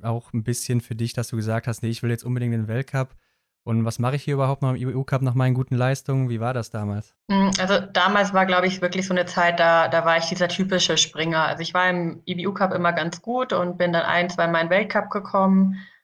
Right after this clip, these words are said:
Speaker 2: auch aufgrund meiner Vor-, also Vorjahresleistung mit der Gesamt-, mit dem Gesamtsieg im I B U Cup. Muss aber auch rückblickend betrachten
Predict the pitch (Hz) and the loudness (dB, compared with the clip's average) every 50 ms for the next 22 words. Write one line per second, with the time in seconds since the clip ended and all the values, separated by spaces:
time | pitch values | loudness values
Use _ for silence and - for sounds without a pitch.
0 | _ _ _ - - 180 190 180 175 - - 170 170 170 175 165 165 165 160 - | _ _ _ 0 0 2 2 0 -2 0 0 0 0 2 0 0 0 0 0 2
1 | 180 175 180 170 - - 165 160 156 156 160 - - _ - 170 180 180 175 175 | 4 4 4 4 2 0 -2 -2 -4 -6 -8 -12 -12 _ 0 0 2 2 2 2
2 | 175 175 175 175 - - 175 175 180 180 175 - 180 175 175 175 175 175 - - | 2 2 0 -2 -4 -2 -2 0 0 0 -2 -2 -2 -2 -2 -2 -4 -6 -10 -12
3 | 160 - - 165 165 170 165 170 170 170 175 170 - - 165 - 170 165 165 170 | -10 -6 -4 -6 -4 -2 0 0 0 0 -2 -4 -6 -10 -10 -8 -6 -6 -2 -2
4 | 175 175 190 190 - 185 185 175 175 170 170 170 170 170 175 190 - 196 185 180 | 0 0 0 -2 -4 -6 -6 -6 -6 -6 -6 -8 -8 -8 -10 -8 -4 -2 -2 -2
5 | 185 - _ _ _ _ _ _ _ _ _ _ _ 180 196 202 - 214 190 190 | -2 -4 _ _ _ _ _ _ _ _ _ _ _ -2 -2 0 2 2 4 4
6 | 160 147 165 170 170 170 196 190 190 - 190 190 190 185 - 180 180 - 180 175 | 6 6 6 4 4 2 -2 -4 -2 -2 -4 -4 -4 -4 -4 -4 -2 0 0 0
7 | 175 175 - 170 170 170 170 - | 0 -2 -4 -6 -6 -6 -8 -10